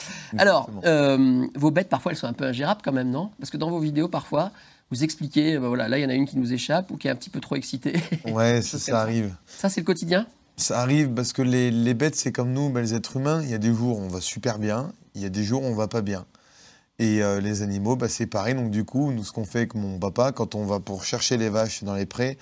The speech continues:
Speaker 1: si on voit que ça commence à être, euh, la fête, ça court partout, ça saute les clôtures, enfin, parce que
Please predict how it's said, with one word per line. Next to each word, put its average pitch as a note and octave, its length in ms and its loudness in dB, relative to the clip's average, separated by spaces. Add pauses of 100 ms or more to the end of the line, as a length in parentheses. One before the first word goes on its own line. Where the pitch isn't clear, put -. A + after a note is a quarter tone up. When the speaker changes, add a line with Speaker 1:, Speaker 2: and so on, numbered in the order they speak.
(460)
Speaker 1:
si - 160 -2
on C#3+ 120 4
voit C3+ 160 4
que B2 60 -4
ça A#2 120 -2
commence A#2 440 -2
à A2 100 -2
être, - 260 -8
euh, F2+ 180 -6 (240)
la G#2+ 140 2
fête, A#2 380 0
ça - 200 -6
court A2 240 -6
partout, A#2+ 440 -4
ça A2+ 120 -8
saute G#2 240 -10
les A2 120 -6
clôtures, G#2+ 400 -4
enfin, A2+ 180 -10
parce G2 160 -8
que G#2 100 -8